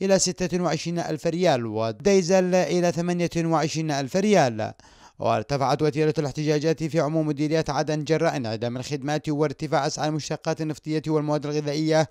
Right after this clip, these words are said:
وتردي الأوضاع المعيشية. وطالب المحتجون بتوفير الخدمات الرئيسية في مقدمتها الكهرباء والماء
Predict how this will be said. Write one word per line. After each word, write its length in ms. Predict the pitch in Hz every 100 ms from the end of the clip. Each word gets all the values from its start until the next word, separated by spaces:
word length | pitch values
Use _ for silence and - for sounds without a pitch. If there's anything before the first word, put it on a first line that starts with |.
| - _ 185
وتردي 540 | 202 180 175 156 151
الأوضاع 640 | 156 - 165 147 143 135
المعيشية. 800 | 143 139 143 165 190 156 113 101 - - - -
وطالب 440 | - 196 208 202 196
المحتجون 640 | 196 151 196 165 190 190
بتوفير 400 | 180 190 160 190
الخدمات 380 | 160 160 180 180
الرئيسية 340 | 175 180 190
في 280 | 151 143 113
مقدمتها 640 | 110 - 127 135 156 -
الكهرباء 560 | 160 160 160 160 170 156
والماء 500 | 160 160 170 123